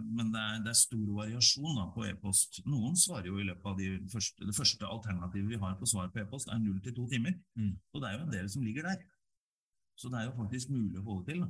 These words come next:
Speaker 2: Mm.
Speaker 1: Og så kan det jo handle om systemer, det kan handle om, eh, bemanning, det kan handle om rutiner internt. Det er masse ting som kan spille inn her. Men, eh,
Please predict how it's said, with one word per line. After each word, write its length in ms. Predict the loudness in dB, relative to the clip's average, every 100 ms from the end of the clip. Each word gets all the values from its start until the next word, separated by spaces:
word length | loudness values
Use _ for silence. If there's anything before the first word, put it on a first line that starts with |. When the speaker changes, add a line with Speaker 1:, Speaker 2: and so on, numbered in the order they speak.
| -2
Speaker 2:
Mm. 200 | 0 0 0 -2
Speaker 1:
Og 80 |
så 80 | -4 0
kan 180 | 2 2
det 80 |
jo 80 | 2
handle 280 | 0 0 0
om 140 | 0 2
systemer, 560 | 2 2 2 0 0
det 160 | 0 -2
kan 120 | 0 2
handle 260 | 2 0
om, 200 | -2 -6 -8 -20 -20 _ -4
eh, 160 | -2
bemanning, 560 | 0 4 4 6 4 0 -6 _ _ -4
det 160 | -2 0
kan 140 | 2
handle 340 | 4 2 2 2
om 320 | 4 4 4
rutiner 840 | 2 0 0 0 2 4 2 2
internt. 640 | 2 2 2 -2 0 -2 -2
Det 80 | 0
er 60 | 2
masse 440 | 4 4 4 4
ting 180 | 2 0
som 100 | 0
kan 120 | 2
spille 280 | 2 4 0
inn 140 | 2 2
her. 160 | 0 -2 -10 -20 -20 _
Men, 240 | -2 2 4 4
eh, 600 | 4 4 2 2 -2